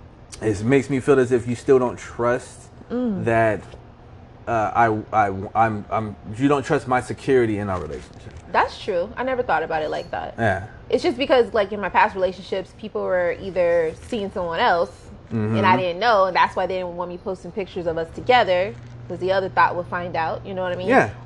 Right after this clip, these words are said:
Speaker 2: Or, uh, you know, that person was cheating or didn't want to know we were in a relationship, whatever. All the insecurities. So that's why my thing that I'm working on is not asking you for stuff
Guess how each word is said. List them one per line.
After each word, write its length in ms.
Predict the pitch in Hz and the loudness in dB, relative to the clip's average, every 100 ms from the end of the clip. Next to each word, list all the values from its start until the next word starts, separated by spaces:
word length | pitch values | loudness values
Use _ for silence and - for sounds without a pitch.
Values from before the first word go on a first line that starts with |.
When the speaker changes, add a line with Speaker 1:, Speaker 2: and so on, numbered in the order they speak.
| - | -2
Speaker 2:
Or, 760 | 214 226 226 220 208 208 196 - | 4 6 8 6 6 6 4 0
uh, 380 | 180 180 175 170 175 | 0 0 0 -2 -4
you 80 | |
know, 140 | 185 170 | -4 -4
that 160 | 175 | -4
person 220 | 202 190 175 | -4 -6 -8
was 120 | 160 | -10
cheating 340 | - 220 196 190 | -8 -4 -4 -2
or 220 | 175 165 - - - - - | 0 0 -4 -14 -16 -14 2
didn't 240 | 208 202 | 2 2
want 220 | 202 190 - - - - | -2 -2 -4 -12 -16 -8
to 100 | 220 | -2
know 160 | 208 | 2
we 80 | 202 | 2
were 80 | 202 | 2
in 80 | 190 | 0
a 60 | |
relationship, 420 | 185 220 220 214 | 0 0 2 0
whatever. 540 | 247 320 214 175 165 170 - | 2 4 6 4 0 -6 0
All 180 | 247 302 | 6 8
the 100 | 285 | 6
insecurities. 600 | 240 226 208 185 165 156 - | 2 -4 -6 -6 -6 -6 -4
So 120 | 202 | 0
that's 200 | 214 226 | 0 0
why 380 | 233 196 185 - - - 185 180 | 0 2 0 -4 -12 -14 -10 -2
my 220 | 180 202 | 2 2
thing 220 | 208 196 | 0 -2
that 120 | 185 | 0
I'm 140 | 170 175 | 0 0
working 260 | 196 196 185 | -2 -2 -6
on 120 | 156 | -4
is 160 | 160 | -6
not 320 | 170 175 226 392 | -6 -2 -2 0
asking 400 | 180 185 - 180 | 0 -2 -6 -10
you 100 | 180 | -10
for 120 | - | -10
stuff 360 | 175 - 170 | -8 -4 -2